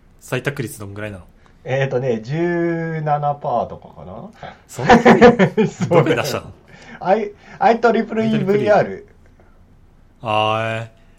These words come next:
Speaker 1: 一番、ブイアール系では一番でかいのかな？
Speaker 2: エーアール、ブイアール系では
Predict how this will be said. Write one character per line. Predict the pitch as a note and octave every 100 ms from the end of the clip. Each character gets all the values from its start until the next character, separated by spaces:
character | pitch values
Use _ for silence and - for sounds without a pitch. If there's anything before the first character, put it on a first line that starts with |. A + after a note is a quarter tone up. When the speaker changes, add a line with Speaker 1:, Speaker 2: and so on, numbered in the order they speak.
| _ -
Speaker 1:
一 | A#2
番、 | C#3+ D3
ブ | C3
イ | E3+
ア |
ー |
ル | F3 - -
系 | F3
で | D#3
は | G#2+
一 | G#2
番 | G#2
で |
か | G#2+
い |
の | F#2
か | -
な？ | - _ -
Speaker 2:
エ | A3+ C#4 C#4+
ー | D4
ア |
ー |
ル、 | G3+
ブ | D3+ E3
イ | F#3
ア | F#3 F3+ F3+
ー |
ル | F3+ F3 F3+ F#3 - _ _ -
系 | F#3+ F#3
で | F#3
は | G3+ F#3+ C3+ A2+